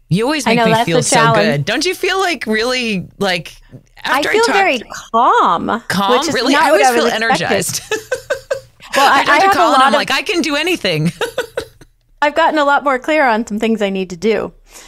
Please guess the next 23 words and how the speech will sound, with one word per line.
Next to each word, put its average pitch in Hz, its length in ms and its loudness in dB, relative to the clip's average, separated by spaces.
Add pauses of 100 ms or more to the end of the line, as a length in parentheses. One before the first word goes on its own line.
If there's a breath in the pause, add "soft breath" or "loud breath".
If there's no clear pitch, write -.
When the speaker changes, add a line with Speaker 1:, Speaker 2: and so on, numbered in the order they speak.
(160 loud breath)
Speaker 2:
um, 196 320 0
<laughs> 285 480 -4
sitting 247 300 -4
here 208 160 0
listening. 208 320 -2
But - 240 -4
I 320 120 2 (160)
have 285 160 -6
one 285 380 0
final 240 300 0
question 226 320 -2
I - 60 -2
really - 260 -4
wanna - 180 0
ask. - 420 -4
You 349 120 -2
have 359 180 2
five 294 460 0
kids. 269 340 -2
You 294 140 -4
know 294 300 0
so 277 540 -2
much. 269 580 -2